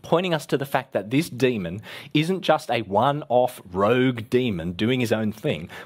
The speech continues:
but is actually part of a rival kingdom that is set in opposition to the kingdom of God.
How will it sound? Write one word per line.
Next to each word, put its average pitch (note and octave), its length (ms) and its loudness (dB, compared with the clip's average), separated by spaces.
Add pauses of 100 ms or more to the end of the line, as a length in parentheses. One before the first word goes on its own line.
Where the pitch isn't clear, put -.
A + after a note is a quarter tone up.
but A#2+ 200 2
is A#2+ 80 -6
actually E3 400 0
part C#3 760 -2
of A2 140 2
a G2+ 140 0
rival A2 720 0 (240)
kingdom - 500 -8 (1400)
that A#2+ 160 0
is G#2+ 100 -8
set - 420 0
in C#3+ 180 -6
opposition G#2+ 720 -2
to F2 160 -8
the F2+ 100 -6
kingdom F2 360 -6
of E2+ 100 -10
God. - 340 -4